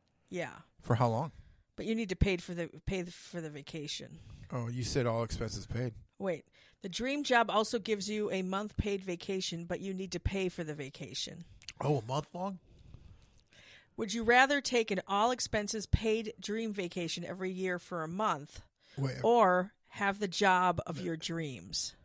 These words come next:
Speaker 2: Every year for a month? Oh, vacation for a month every year.
Speaker 1: Yes.
Speaker 2: See.
Speaker 1: Or
Speaker 2: It's the wording.
Speaker 1: have the job of your dreams.
Speaker 2: I'd probably say in the long run for mental health, job of the dreams.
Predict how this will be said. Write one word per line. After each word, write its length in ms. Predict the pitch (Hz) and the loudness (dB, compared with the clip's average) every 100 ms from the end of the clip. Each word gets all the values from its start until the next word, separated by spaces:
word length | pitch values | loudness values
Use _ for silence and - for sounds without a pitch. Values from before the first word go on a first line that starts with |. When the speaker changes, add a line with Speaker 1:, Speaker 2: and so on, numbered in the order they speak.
| - | 4
Speaker 2:
Every 220 | 135 135 | 8 12
year 180 | 131 147 | 12 10
for 180 | - 120 | 10 8
a 60 | |
month? 240 | 110 131 - | 8 4 10
Oh, 260 | 139 123 98 - - | 12 12 8 -8 -12
vacation 460 | 117 143 139 113 | -2 0 0 -2
for 160 | 107 107 | -6 -8
a 40 | |
month 260 | 104 101 - | -6 -6 -6
every 220 | 107 104 | -6 -4
year. 360 | 104 107 85 80 _ | 0 0 -2 -8 _
Speaker 1:
Yes. 480 | 202 190 - - - - | -4 -4 -4 -8 -8 -6
Speaker 2:
See. 60 | 104 98 - _ _ _ _ _ _ - | -8 -8 -16 _ _ _ _ _ _ -2
Speaker 1:
Or 260 | 226 185 | 4 4
Speaker 2:
It's 40 | 175 | 4
the 100 | 107 | 2
wording. 360 | 104 98 87 - | 2 2 -2 -10
Speaker 1:
have 300 | - 190 185 | -4 -4 -2
the 180 | 190 180 - - _ _ _ - | -2 -4 -6 -18 _ _ _ -2
job 300 | 185 165 160 | 0 0 -2
of 120 | 156 | -6
your 120 | 151 | -8
dreams. 640 | - 156 143 110 - - - - - | -6 -8 -8 -12 -12 -12 -12 -6 4
Speaker 2:
I'd 140 | 127 | 8
probably 300 | 170 156 143 | 12 12 10
say 280 | - 151 147 | 8 10 10
in 40 | |
the 80 | 131 | 8
long 280 | 120 135 147 | 10 10 10
run 180 | 151 151 | 10 8
for 120 | - | 6
mental 240 | 131 143 127 | 6 8 8
health, 280 | 123 135 - | 8 6 6
job 260 | 127 120 | 4 4
of 60 | 110 | 2
the 80 | 107 | 2
dreams. 500 | 107 101 95 - | 2 0 -2 -6